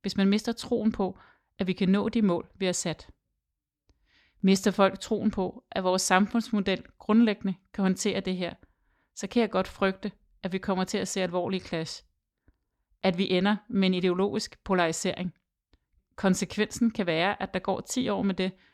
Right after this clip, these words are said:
hvor der ikke bliver truffet mange beslutninger. Vi har en ret unik position lige nu, med meget stor opbakning fra hele befolkningen.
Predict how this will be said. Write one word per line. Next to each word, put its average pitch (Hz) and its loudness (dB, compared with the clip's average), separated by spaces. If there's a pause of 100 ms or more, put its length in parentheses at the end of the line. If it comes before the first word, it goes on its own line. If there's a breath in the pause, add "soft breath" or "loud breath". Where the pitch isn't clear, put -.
(260 soft breath)
hvor 202 0
der 190 6
ikke 202 2
bliver 233 2
truffet 196 -2
mange 175 2
beslutninger. 180 -6 (680)
Vi 190 0
har 180 4
en 185 2
ret 165 0
unik 190 2
position 185 -8
lige 180 -6
nu, 175 -8 (480)
med 185 0
meget 180 6
stor - 0
opbakning 185 -2
fra - -10
hele 196 0
befolkningen. 180 -6